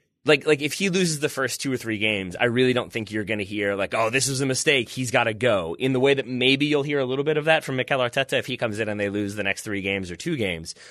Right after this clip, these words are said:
But I think what you will hear is sort of like, "Carlo Ancelotti, he's this Champions League winning manager, he's won everything everywhere, he's amazing." You go, already kinda heard it with Duncan Ferguson talking about him after the game.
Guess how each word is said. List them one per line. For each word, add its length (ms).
But 100
I 60
think 120
what 120
you 120
will 200
hear 180
is 100
sort 120
of 80
like, 80
"Carlo 240
Ancelotti, 440
he's 300
this 160
Champions 360
League 80
winning 220
manager, 400
he's 180
won 160
everything 340
everywhere, 500
he's 200
amazing." 400
You 160
go, 160
already 220
kinda 160
heard 160
it 80
with 140
Duncan 240
Ferguson 420
talking 260
about 180
him 100
after 200
the 100
game. 380